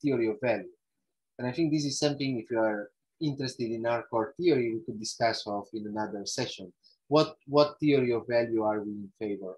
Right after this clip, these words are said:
of? It's not a simple, uh, question, uh, I believe. Now I got a little bit lost. I'm, I'm starting to get tired.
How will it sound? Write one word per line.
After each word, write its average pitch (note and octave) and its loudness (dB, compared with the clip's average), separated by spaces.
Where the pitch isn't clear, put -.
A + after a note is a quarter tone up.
of? F#2+ -2
It's B2+ -16
not D#3+ -2
a B2 -8
simple, A2 -4
uh, G2 -6
question, G2 -8
uh, - -20
I - -6
believe. G2 -6
Now C3 2
I B2 0
got A2+ -2
a A2+ -6
little A#2+ -4
bit A2+ -4
lost. A#2+ 0
I'm, G#2+ -8
I'm G#2+ -14
starting A2 -14
to G#2+ -10
get G#2 -10
tired. A#2+ -4